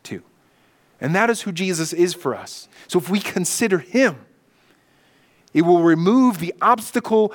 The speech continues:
of our obstinacy, because we are obstinate. We, in our fallen, sinful state, rebel against authority.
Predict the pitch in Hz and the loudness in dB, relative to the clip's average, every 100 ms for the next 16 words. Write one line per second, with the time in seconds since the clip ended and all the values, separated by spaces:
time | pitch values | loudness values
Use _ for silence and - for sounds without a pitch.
0 | - 160 160 151 165 190 156 135 135 117 | -2 0 0 0 0 0 -2 -8 -8 -8
1 | - 95 _ _ _ _ _ _ _ _ | -14 -16 _ _ _ _ _ _ _ _
2 | _ _ - 214 185 240 233 208 240 190 | _ _ -4 0 0 0 0 2 2 4
3 | 214 254 - 170 143 - - _ _ _ | 2 2 -2 -4 -6 -10 -20 _ _ _
4 | _ _ _ _ - 190 262 240 226 220 | _ _ _ _ -4 2 4 4 4 2
5 | - - 170 220 240 247 233 - 240 240 | -2 -16 0 4 6 4 2 0 -2 0
6 | 240 220 - 202 196 185 202 220 170 262 | 0 -2 -2 0 0 2 2 4 4 4
7 | 254 214 202 190 220 - 220 214 294 240 | 6 4 2 0 -2 0 -2 2 2 4
8 | 147 110 | 2 -6